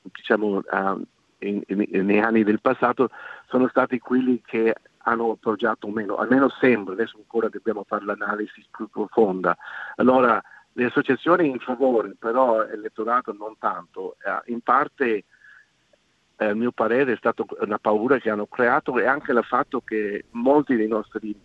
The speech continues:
comunità non è che hanno grosse esperienze di, di, di, di comunità multi-, aborigeni, cioè, ehm, no-, la referendum ha chiesto da parte della comunità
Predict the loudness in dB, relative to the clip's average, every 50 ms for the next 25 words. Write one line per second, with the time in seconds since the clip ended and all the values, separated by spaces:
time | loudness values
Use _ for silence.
0 | _ _ _ -14 -6 2 4 6 6 6 6 6 4 4 4 4 4 4 4 4
1 | 4 2 2 _ 2 2 4 4 2 2 0 0 -2 -2 -2 -4 -8 -6 0 -2
2 | 0 2 2 2 2 0 -2 -4 -2 -2 -4 -4 -4 _ 0 2 2 2 0 0
3 | 0 0 0 0 -2 -2 -2 -4 -4 -2 -2 -2 -2 -2 -2 0 0 0 -2 _
4 | _ _ -8 _ -2 -2 -2 -2 0 0 2 4 2 2 2 0 -2 -2 -4 -6
5 | -8 -10 -10 -12 -10 -2 2 2 4 2 2 -2 _ -18 -20 -20 -18 -18 -18 -18
6 | -18 -20 -20 -20 _ _ -2 0 0 2 0 -2 -4 -8 -8 -8 -6 0 4 4
7 | 4 4 2 -4 -8 _ -14 -12 -4 -2 2 4 4 6 4 4 2 4 4 4
8 | 4 6 4 2 2 2 4 4 4 4 2 -2 _ 2 2 2 0 -4 _ _
9 | _ _ _ _ _ _ _ 0 0 _ 0 0 0 0 -2 -4 -8 -4 -4 -2
10 | -4 -4 -6 -6 -6 -4 -2 -2 -2 -2 0 0 2 2 0